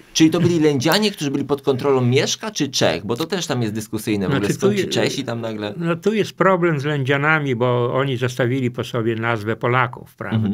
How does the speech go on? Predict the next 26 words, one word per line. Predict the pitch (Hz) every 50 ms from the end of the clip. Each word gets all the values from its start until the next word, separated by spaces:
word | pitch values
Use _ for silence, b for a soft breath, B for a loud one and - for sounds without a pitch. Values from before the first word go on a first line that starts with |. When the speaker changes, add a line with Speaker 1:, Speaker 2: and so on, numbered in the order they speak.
| 98
Speaker 1:
Mhm. | 104 110 120 120 113 110
Speaker 2:
Bo | 101 101
i | 110 113 110 107
Węgrzy | 110 110 101 117 113 120 120 107 107 127
używają | 123 120 113 117 120 113 113 123 117 120 117 113 113
słowa | 104 - - 120 110 110 113 107 113
lędziel, | 117 113 113 113 107 110 120 110 110 113
prawda? | 117 117 110 107 107 117 107 104 101
Czy | - - - 110
znaczy, | 110 - - - - - - - - - -
wiesz, | - - - _ _ B B B B B B B _
to | - 131 123 123 120 123
i... | 127 120 113 127 151 180
i, | - 139 127 120 110 107 - b b b b b b b - 233 131
i |
wszystkie | 123 - - 139 123 - - 135 123
inne | 127 147 165 151 131 123
ludy | 117 117 123 123 117 107 113
tam, | 107 - 123 107 104 104 107 113 110
no, | 110 113 110 104 98
z | - -
te-, | - 120 117 110
z | - -
tych | - 120 123
terenów, | - - 113 107 107 101 104 104 104 - -
Bałtowie | 110 104 104 113 - - 113 110 104 107 110